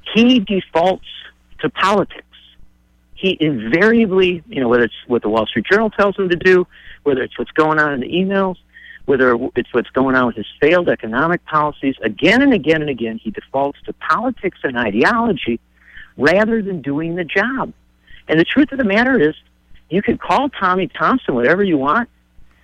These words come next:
But Tommy Thompson, when he was governor, he defaulted to doing the job.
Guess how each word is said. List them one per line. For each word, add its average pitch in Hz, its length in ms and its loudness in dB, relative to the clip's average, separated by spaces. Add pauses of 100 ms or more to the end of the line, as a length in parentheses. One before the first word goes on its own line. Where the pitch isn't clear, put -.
(120)
But - 140 -10
Tommy 277 340 0
Thompson, - 480 -2
when 135 100 -2
he - 120 0
was 285 140 2
governor, 151 340 0 (320)
he 262 160 2
defaulted 208 600 0
to 226 60 0
doing 214 320 0
the 240 80 0
job. 277 520 0